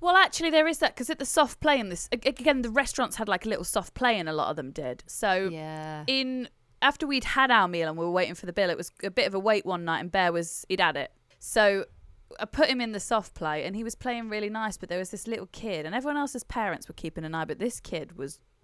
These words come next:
Speaker 1: feral. There was no parent watching him.
Speaker 2: Mm.
Speaker 1: I like a feral child, but not a mean one. And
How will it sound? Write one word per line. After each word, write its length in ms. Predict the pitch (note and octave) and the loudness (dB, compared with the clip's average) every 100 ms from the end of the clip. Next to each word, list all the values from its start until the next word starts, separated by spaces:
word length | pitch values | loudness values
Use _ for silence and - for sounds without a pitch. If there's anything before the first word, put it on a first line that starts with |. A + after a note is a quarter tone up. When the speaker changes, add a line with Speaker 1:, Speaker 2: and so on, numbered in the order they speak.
| - | -2
Speaker 1:
feral. 340 | D#3 B2+ G2+ - | 0 0 -6 -6
There 100 | D#3+ | -6
was 140 | F3 | -4
no 160 | G3 F#3 | -6 -6
parent 360 | - F#3+ D#3+ E3 | -4 -4 -4 -4
watching 360 | E3 E3 E3 | -8 -6 -6
him. 180 | D3+ D#3+ | -6 -10
Speaker 2:
Mm. 20 | - - - - _ - | -16 -20 -20 -20 _ 2
Speaker 1:
I 60 | D4+ | 6
like 260 | D4 B3 | 8 6
a 40 | F3 | 0
feral 320 | - E3+ D3+ | 0 0 -2
child, 380 | - E3 D3 D3+ | -4 -2 -2 -2
but 100 | A#3 | -2
not 220 | C#4 G3+ | -2 -2
a 20 | |
mean 320 | G3+ F#3 E3 D#3 | -4 -6 -8 -6
one. 320 | D3 D3 - | -6 -6 -8
And 360 | G#3 G3+ G3+ - | -8 -8 -10 -14